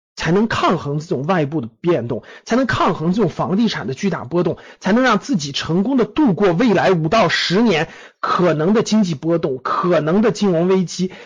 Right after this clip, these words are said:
可能的各种情况呢？那我们八月二十六号通过在线的方式，你只要有电脑、你只要有手机，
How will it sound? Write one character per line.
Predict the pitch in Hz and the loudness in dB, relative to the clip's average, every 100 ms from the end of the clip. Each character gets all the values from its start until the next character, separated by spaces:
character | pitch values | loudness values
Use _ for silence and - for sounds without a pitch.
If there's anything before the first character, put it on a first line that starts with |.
| _ | _
可 | - - 202 190 165 | -2 0 2 2 2
能 | 147 156 208 | 0 0 2
的 | 214 | 0
各 | - _ 311 220 | -2 _ 0 2
种 | 156 123 | 0 -6
情 | 120 - 113 | -6 -8 -6
况 | 147 120 | -6 -6
呢？ | 95 - _ _ _ _ _ | -8 -16 _ _ _ _ _
那 | 170 | 0
我 | 165 139 | 0 0
们 | 147 160 | 0 -2
八 | - 214 214 | -2 0 2
月 | 214 190 | 4 2
二 | - 190 | 2 -2
十 | 165 214 | 0 0
六 | 226 262 131 | 2 2 0
号 | - 156 - _ _ _ _ _ _ - | 0 -2 -2 _ _ _ _ _ _ -6
通 | - 233 | 2 2
过 | 220 190 | 4 0
在 | - 269 165 | 0 0 0
线 | - 165 | 0 0
的 | 120 | 0
方 | 113 131 139 | -6 -8 -8
式， | - - | -10 -2
你 | 202 | 0
只 | 226 | 2
要 | 190 208 | 4 4
有 | 143 | 2
电 | 208 220 156 | 2 2 2
脑、 | 90 151 | 0 -2
你 | |
只 | 170 | 2
要 | 185 190 | 2 2
有 | 196 | 2
手 | 147 117 | -2 -4
机， | 180 214 | 0 0